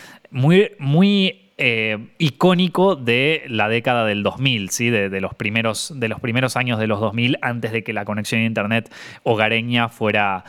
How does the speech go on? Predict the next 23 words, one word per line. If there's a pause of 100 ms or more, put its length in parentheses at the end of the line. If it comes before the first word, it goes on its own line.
(160)
fuera
lo
que,
lo
que,
bueno,
lo
que
termina
siendo
hoy
en
día. (300)
La
cuestión
es
que
nos
juntábamos
ahí
y
todos
jugaban